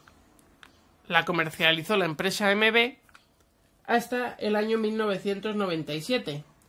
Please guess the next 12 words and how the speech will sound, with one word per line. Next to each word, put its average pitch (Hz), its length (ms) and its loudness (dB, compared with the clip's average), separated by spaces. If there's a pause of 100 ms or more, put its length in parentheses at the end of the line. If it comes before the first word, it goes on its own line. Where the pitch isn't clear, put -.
(460)
que 214 160 -2
compró 208 420 2
la 196 200 6
patente 185 500 2
Mefferts, 147 720 -2 (1400)
eh, 147 320 2
una 147 180 -2
empresa 190 380 0
que 175 160 -4
todos 170 360 0
conocéis, 180 680 0 (1800)
de 135 840 -6